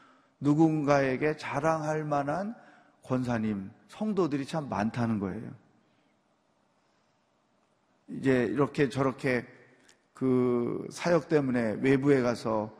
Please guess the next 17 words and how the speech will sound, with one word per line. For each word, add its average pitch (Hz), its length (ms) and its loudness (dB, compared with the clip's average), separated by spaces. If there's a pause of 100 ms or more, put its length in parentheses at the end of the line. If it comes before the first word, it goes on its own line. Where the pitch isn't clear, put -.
(420)
강의를 127 500 0
하거나 117 500 -4 (160)
설교를 175 480 -2
하게 151 200 -2
될 123 320 -2
경우들이 120 460 -2
참 123 320 -6
많은데, 107 640 -6 (520)
그럴 139 300 -2
때마다 120 560 0 (680)
자랑할 139 460 0
수 - 140 -8
있는 127 200 0
우리 120 240 2
교회라서 110 680 -6
너무 143 260 0
좋고, - 400 -10